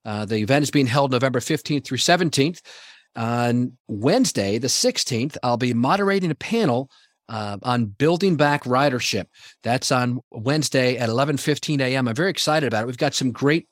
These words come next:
uh, panelists there, including Jennifer Vides, the Chief Customer Experience Officer at L A Metro, Greg Spotts, the Director of the Seattle Department of Transportation,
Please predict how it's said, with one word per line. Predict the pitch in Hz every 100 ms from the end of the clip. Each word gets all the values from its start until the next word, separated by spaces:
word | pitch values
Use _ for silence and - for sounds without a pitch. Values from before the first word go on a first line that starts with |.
| -
uh, | 110 104
panelists | - 185 175 127 -
there, | 120 123
including | 117 151 131 113
Jennifer | 143 147 143
Vides, | 120 156 165 185 190 - - - -
the |
Chief | - 170 156
Customer | - 151 - 139
Experience | - - 147 143 147
Officer | 143 - 139
at | 131
L | 120
A | 110
Metro, | 110 147 - 165 165 - - - -
Greg | 117 113
Spotts, | - 147 147 170 -
the |
Director | 117 120 135 -
of | 120
the | 104
Seattle | - 120 131 156
Department | 139 117 131 117
of | 110
Transportation, | - 117 - 110 156 160 - 175